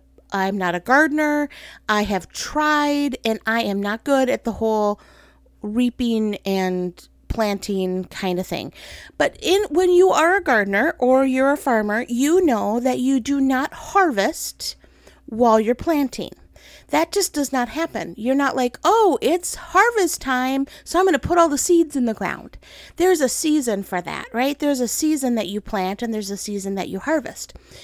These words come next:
You don't mix those two up. Um, if you do, it doesn't work very well.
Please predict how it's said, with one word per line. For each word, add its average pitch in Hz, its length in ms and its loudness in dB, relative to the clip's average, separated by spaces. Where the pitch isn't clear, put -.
You 285 80 0
don't 311 160 2
mix 247 280 -2
those 220 300 -2
two 226 300 -6
up. - 240 -6
Um, 226 140 0
if 220 120 -2
you 240 100 -2
do, 285 200 0
it 294 100 -6
doesn't 233 300 -6
work 359 180 -2
very 196 240 0
well. 165 300 -6